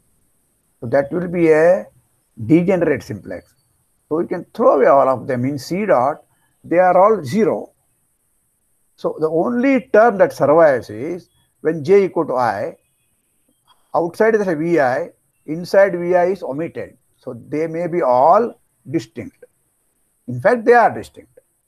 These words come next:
Okay. So, but what is this one? This V I e-, omitted thing is in the ith place.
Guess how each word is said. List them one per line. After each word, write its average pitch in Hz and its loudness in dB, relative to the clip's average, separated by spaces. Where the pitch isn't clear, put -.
Okay. 151 -8
So, 220 2
but 214 -2
what 190 -2
is 262 -6
this 180 -12
one? 156 -6
This 170 -10
V 170 -6
I 190 0
e-, 170 -8
omitted 185 -4
thing 180 -6
is 175 -2
in 165 -12
the 156 0
ith 156 -2
place. 123 -8